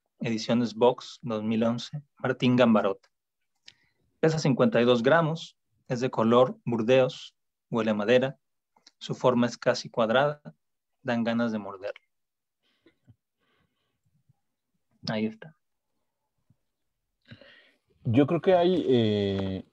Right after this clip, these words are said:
Speaker 2: en este proyecto de reseñas en un tuit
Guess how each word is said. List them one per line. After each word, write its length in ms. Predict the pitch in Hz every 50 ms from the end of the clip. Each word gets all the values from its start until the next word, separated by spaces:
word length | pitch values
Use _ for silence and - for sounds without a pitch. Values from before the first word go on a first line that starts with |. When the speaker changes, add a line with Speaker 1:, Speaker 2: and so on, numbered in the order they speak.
| _ _ -
Speaker 2:
en 240 | 120 117 110 117 123
este 260 | 131 120 - - 131
proyecto 440 | 123 131 120 120 139 139 - - 151
de 60 | 131
reseñas 460 | 110 107 101 - 127 120 123 117 -
en 140 | 120 110 113
un 140 | 113 110 104
tuit 340 | - 113 113 117 120 117